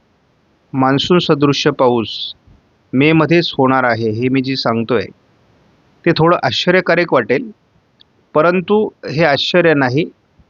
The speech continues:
ही सत्य घटना घडणार आहे आणि संपूर्ण महाराष्ट्रामध्ये तेवीस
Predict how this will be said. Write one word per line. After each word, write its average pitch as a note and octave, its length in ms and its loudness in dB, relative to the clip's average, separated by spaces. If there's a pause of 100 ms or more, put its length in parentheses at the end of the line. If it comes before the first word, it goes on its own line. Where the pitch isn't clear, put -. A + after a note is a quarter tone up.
(220)
ही F3 200 -2
सत्य E3+ 400 0
घटना C#3+ 320 0
घडणार B2 360 0
आहे A#2+ 220 2 (1040)
आणि D#3+ 200 2
संपूर्ण F3+ 540 2
महाराष्ट्रामध्ये D3+ 920 0 (840)
तेवीस D3+ 360 0